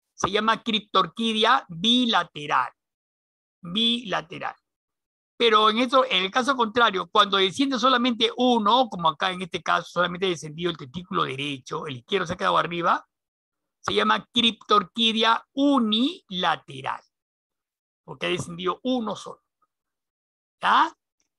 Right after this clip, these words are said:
Entonces, la criptorquidia, pues, es la enfermedad que se produce cuando los testículos no descienden,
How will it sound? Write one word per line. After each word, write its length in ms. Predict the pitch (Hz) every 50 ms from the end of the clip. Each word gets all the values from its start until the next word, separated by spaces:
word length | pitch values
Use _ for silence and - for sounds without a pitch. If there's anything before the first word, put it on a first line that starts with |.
| _ _ _ _ _
Entonces, 360 | - 190 190 165 185 190 - -
la 200 | 185 185 180 -
criptorquidia, 800 | - 254 254 247 - - 254 226 - - 247 254 247 233 214 202
pues, 500 | - - 202 202 202 202 208 202 - _ _ _ _ _ _ _ _ -
es 240 | 190 196 202 - -
la 120 | 208 196 180
enfermedad 800 | 170 170 - - 170 160 165 160 165 180 190 202 208 226 277 - _ _ _ _ _ _ _
que 120 | - 202 190
se 140 | - 233
produce 540 | 208 220 220 226 220 247 254 247 208 254 233
cuando 280 | 220 202 196 185 190 185
los 160 | 175 170 -
testículos 800 | - 151 131 - 202 196 185 - - 92 - 98 98 - - _ _ _ _ _ _ _
no 640 | - - - 95 196 196 196 196 202 240 269 285 - _ _ _ _ _ -
descienden, 840 | - 156 165 151 131 - - - 214 220 185 147 117 101 - -